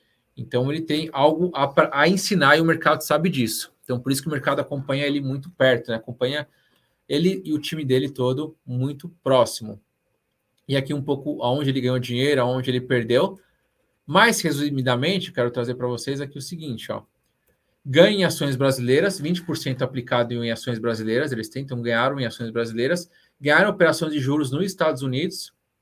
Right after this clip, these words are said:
é, pequena exposição em bolsa global, mantiveram posição em inflação implícita, juro real, tem posição em ouro e petróleo que eles mantiveram, compraram inflação nos Estados Unidos, estão comprados,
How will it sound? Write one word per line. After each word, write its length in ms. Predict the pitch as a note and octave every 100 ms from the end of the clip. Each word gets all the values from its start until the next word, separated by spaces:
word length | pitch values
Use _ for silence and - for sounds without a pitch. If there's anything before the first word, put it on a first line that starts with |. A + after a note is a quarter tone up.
| _ _ _ _ _ _
é, 300 | - A#2+ A#2+
pequena 460 | A#2 - - F3 G3+
exposição 440 | G#3 E3+ D3+ -
em 80 | C#3+
bolsa 320 | C3 C3+ C3+
global, 560 | B2+ B2+ A#2+ C3+ G3+ - _ _ _ _ -
mantiveram 640 | D3 D#3+ F3+ C3 D#3+ G#3+
posição 460 | F#3 E3 D#3+ C#3+ C#3+
em 60 |
inflação 360 | C3+ C3+ - C3
implícita, 540 | B2 D3 F#3+ - B2
juro 240 | A2+ A#2+ A#2
real, 440 | A2 - F#3+ - _ _ _ _ _ -
tem 160 | G3 A3
posição 500 | G3+ F3+ - D3+ D3
em 120 | C#3
ouro 280 | C3+ B2+ A#2+
e 60 |
petróleo 500 | A#2+ B2 C3 B2 A2+
que 80 | C3
eles 140 | A#2
mantiveram, 760 | A#2 C3 - A#2+ A#2+ C3 G#3 A3 _ _ _ _
compraram 500 | - D#3+ D3+ E3 A3
inflação 400 | A3 E3+ D#3 D3
nos 140 | C3+ B2+
Estados 320 | - B2 A#2+
Unidos, 260 | A#2+ B2+ E3
estão 160 | C3
comprados, 640 | - B2 A#2+ A2+ D#3 -